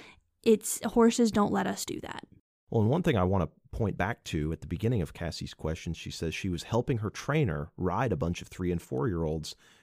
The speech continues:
Speaker 2: during the spring and summer. She fell in love with this particular horse and purchased him in late summer, right before fall. And so, you know, let's look at the situation from just a,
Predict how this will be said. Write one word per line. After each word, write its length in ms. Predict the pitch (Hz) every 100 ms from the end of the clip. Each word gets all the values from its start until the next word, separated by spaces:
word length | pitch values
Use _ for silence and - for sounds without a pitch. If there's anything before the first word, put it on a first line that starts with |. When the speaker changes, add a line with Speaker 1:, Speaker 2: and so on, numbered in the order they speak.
| -
Speaker 2:
during 240 | 98 87
the 60 | 80
spring 360 | - - 95 82
and 100 | 76
summer. 420 | 87 82 87 143 _ - _
She 160 | - 95
fell 300 | - 101 104
in 160 | 90
love 240 | 85 95 104
with 160 | 92
this 140 | 87 -
particular 500 | 90 - 87 82 78
horse 340 | - 139 -
and 160 | 82 -
purchased 480 | - 139 101 - -
him 320 | 87 80 82 _ _ -
in 180 | 98 87
late 260 | 104 117
summer, 440 | - 98 90 71 - -
right 200 | 92 -
before 280 | 87 87
fall. 420 | 78 - 76 50 - _ - - _ _ -
And 220 | 110 95
so, 400 | - 110 98 95 - _ _ _ _ _ _ -
you 80 |
know, 140 | 104 82
let's 260 | 98 117
look 160 | 175 175
at 80 | -
the 60 |
situation 600 | 104 110 - 98 92 98
from 300 | 87 92 82
just 220 | 82 90
a, 80 | 82